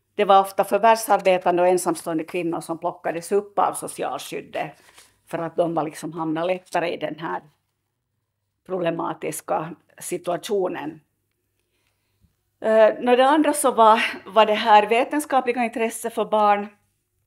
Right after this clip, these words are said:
och då, som jag sa, det här socialt arbete. Eh, Mats Börjesson och Eva Palmblad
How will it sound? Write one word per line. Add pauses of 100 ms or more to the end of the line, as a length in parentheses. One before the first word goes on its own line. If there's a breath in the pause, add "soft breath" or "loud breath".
och
då,
som
jag
sa,
det
här
socialt
arbete. (840)
Eh,
Mats
Börjesson
och
Eva
Palmblad